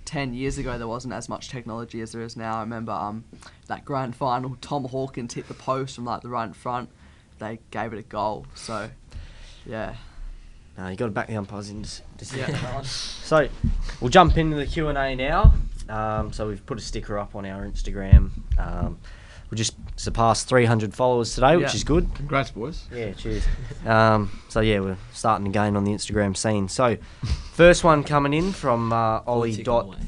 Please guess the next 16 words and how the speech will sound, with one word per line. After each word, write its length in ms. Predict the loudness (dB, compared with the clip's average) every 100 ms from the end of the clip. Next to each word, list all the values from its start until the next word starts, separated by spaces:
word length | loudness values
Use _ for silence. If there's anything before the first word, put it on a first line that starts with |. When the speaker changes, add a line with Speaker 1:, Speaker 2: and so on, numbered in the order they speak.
| -6
Speaker 2:
Sudarski. 800 | -8 -4 0 0 0 -6 -8 -8 -6
Uh, 320 | -2 0 -2 -6 -12 -18 -20 -20 -6 -4
what 200 | 0 0 2
A 120 | -2
F 160 | -2
L 180 | -2 -2
club 460 | -4 -4 -4 -4 -10
did 180 | -10 -8
you 80 |
go 220 | -4 -4 -4
for 260 | -2 -2
growing 260 | 0 -2 -2
up 160 | -6
as 100 | -8
a 40 | -10
kid? 300 | -6 -8